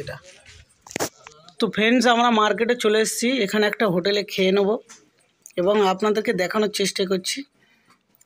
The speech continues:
দেখুন, এটা পুরো মার্কেট, আর আমরা এসে পৌঁছেছি এখন বারোটা বাজে,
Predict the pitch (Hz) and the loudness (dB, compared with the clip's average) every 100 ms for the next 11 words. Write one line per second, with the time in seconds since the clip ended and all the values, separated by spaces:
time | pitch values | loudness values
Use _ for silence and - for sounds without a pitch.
0 | - - 185 214 254 226 240 - 247 233 | -12 -4 -2 0 0 0 -2 0 2 2
1 | 196 190 220 226 - - - - _ _ | 2 0 -4 -4 -6 -6 -10 -18 _ _
2 | _ _ _ _ _ _ - 165 170 170 | _ _ _ _ _ _ -4 0 2 2
3 | 180 202 196 226 190 208 202 220 220 202 | 2 2 2 0 0 0 0 -2 0 0
4 | 214 190 180 190 214 185 180 | 0 0 0 2 2 0 0